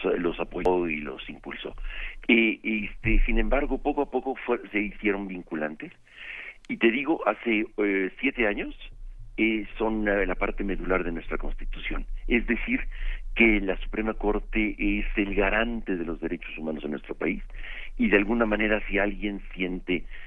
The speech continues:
que sus derechos, por ejemplo, sea cual sea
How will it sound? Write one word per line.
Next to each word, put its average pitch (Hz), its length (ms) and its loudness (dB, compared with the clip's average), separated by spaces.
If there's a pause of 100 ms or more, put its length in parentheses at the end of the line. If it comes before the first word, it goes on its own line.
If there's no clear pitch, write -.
(200)
que 196 160 2
sus - 220 -6
derechos, 98 560 2 (120)
por 90 140 0
ejemplo, 90 920 0 (140)
sea 87 140 2
cual 92 280 0
sea 90 220 2